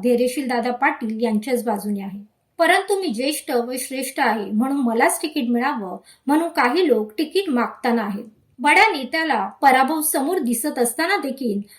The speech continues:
बाळ हट्ट करावासा वाटतोय असा सूर काही कार्यकर्त्यांनी आळवला आहे. नरेंद्र मोदी साहेबांनी स्वच्छ व भ्रष्टाचार मुक्त भारताची संकल्पना मांडली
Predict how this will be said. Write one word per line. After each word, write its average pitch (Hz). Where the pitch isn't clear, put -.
बाळ 339
हट्ट -
करावासा 247
वाटतोय 233
असा 302
सूर 302
काही 269
कार्यकर्त्यांनी 247
आळवला 226
आहे. 202
नरेंद्र 415
मोदी 302
साहेबांनी 262
स्वच्छ 285
व 226
भ्रष्टाचार 339
मुक्त 269
भारताची 240
संकल्पना 269
मांडली 196